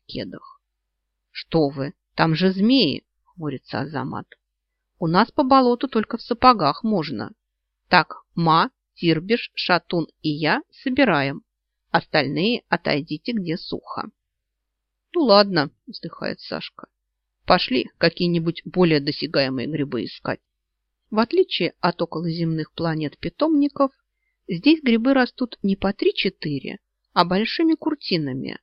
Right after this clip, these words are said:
там, где ядовитой травы нету. Поэтому всё время смотреть под ноги не приходится. Можно спокойно идти по пустому лесу, пока не наткнёшься на яркое пятно.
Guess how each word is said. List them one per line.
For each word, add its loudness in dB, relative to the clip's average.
там, -4
где -6
ядовитой -4
травы -4
нету. -14
Поэтому 2
всё -4
время 0
смотреть -6
под 0
ноги 0
не 0
приходится. -6
Можно -2
спокойно -2
идти -8
по -8
пустому -8
лесу, -2
пока 2
не 4
наткнёшься -2
на 0
яркое 0
пятно. -8